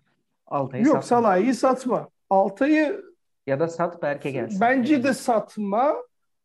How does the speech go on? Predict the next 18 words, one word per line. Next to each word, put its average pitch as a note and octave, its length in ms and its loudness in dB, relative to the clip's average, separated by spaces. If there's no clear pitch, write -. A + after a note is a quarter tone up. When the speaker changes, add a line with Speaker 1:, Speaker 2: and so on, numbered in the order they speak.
Speaker 2:
Altay'ı G3 480 -2
bence B3+ 320 -2
de B3 60 0
satma G#3+ 400 -8
ama D4+ 440 -4
satacaklar. G#3+ 640 -6
Yani F3 280 -4
orada F#3+ 280 -2
biraz G3 260 -4
oyuncunun G3 640 -2
da E3+ 220 -4
ne E3 120 -12
istediği, D3 600 -8
Speaker 1:
Ya D#3+ 140 -6
Speaker 2:
e, C#3+ 60 -6
Speaker 1:
çünkü, D3 260 -6
Speaker 2:
önemli. D3+ 380 -2
Speaker 1:
e, A#2+ 480 -2